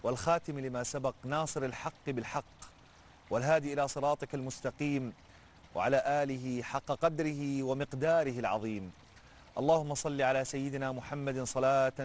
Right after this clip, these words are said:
تجلو بها قلوبنا وتنور بها بصائرنا وتحفظ بها أبصارنا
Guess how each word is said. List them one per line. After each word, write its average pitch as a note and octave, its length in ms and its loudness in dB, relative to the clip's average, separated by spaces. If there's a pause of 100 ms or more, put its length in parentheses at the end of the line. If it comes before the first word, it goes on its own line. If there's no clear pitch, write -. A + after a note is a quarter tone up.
(140)
تجلو C3 360 0
بها B2+ 460 0
قلوبنا A#2 540 0 (720)
وتنور D#3 600 2
بها C#3 340 4
بصائرنا B2+ 800 2 (580)
وتحفظ D3 520 0
بها C#3+ 500 2
أبصارنا B2 720 2